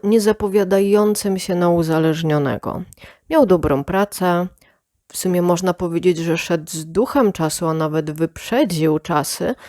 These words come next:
bo już od dawna, e, pracował na zdalnym biznesie, który wymagał dużego zaangażowania od niego, pracowitości, wiedzy w szerokim zakresie. Miał też wiedzę ogólną, znał języki obce, był wykształcony.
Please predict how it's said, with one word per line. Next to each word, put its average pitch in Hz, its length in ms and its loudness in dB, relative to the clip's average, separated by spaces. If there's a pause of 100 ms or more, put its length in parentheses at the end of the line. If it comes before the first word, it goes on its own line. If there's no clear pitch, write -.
(160)
bo 190 120 4
już 220 160 2
od 180 200 0
dawna, 180 800 0 (160)
e, 175 440 2
pracował 170 840 2
na 160 140 0
zdalnym 156 520 0
biznesie, 147 640 -6 (520)
który 175 240 4
wymagał 165 460 4
dużego 151 380 -2
zaangażowania 156 800 2
od 214 140 2
niego, 165 260 2
pracowitości, 208 1120 -2 (800)
wiedzy 190 420 2
w - 60 -12
szerokim 214 440 0
zakresie. 208 580 -2 (640)
Miał 202 160 6
też 180 260 -2
wiedzę 170 360 2
ogólną, 196 600 4
znał 156 240 -4
języki 156 460 -2
obce, 196 360 0
był 165 260 -2
wykształcony. 233 920 0